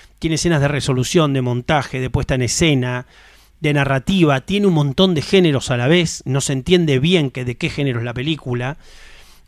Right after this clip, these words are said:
Eh, nada, se van a volver locos, además de que la hizo cuando tenía veinticinco años, pero está bien que los veinticinco años de ese entonces en el mundo eran otra cosa. Muy disfrutable, sigue siendo muy disfrutable.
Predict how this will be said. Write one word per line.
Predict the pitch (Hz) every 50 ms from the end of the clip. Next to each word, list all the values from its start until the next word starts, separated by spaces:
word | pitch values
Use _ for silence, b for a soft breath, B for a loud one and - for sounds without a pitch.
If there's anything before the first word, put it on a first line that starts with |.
| _ -
Eh, | 165 143 131 127 123 123 120 120 120 123 120 123 123 123 123 123 120 120 110 - - _ _ _ _ _
nada, | - 165 151 139 127 117 113 123 - _
se | - - 156
van | 175
a | 190
volver | 175 160 170 175 160
locos, | 170 180 170 147 - 156 170 185 - - -
además | 123 120 123 160 180
de | 165
que | 135 135
la | 135
hizo | 147 143 - 151 147 143 135
cuando | 127 131 131
tenía | - 131 131 135 135
veinticinco | 131 127 131 120 - 147 143 - 170
años, | 175 170 165 147
pero | - 135
está | 120 - 143
bien | 147 147 147
que | 147
los | 135 131
veinticinco | 127 127 120 123 117 135 135 135
años | 147 143 143 131
de | 127 131
ese | - - 135 120 B B B B B B
entonces | - 139 143 - 156 160 160 - 156 120
en | 131
el | 131 123
mundo | 127 147 156 156 151 139
eran | 131 127 135
otra | 131 - 139 139
cosa. | - 196 165 147 - - 139 160 185 b b b b b b b b b b b b -
Muy | 180 208 247 247 214
disfrutable, | 175 - - 151 139 - 160 156 147 131 135
sigue | - - - 202 185 175
siendo | 127 - - 156 151 160 147 131
muy | 131 143
disfrutable. | 143 135 110 - 131 117 - 143 127 117 110 117 123 139 165 185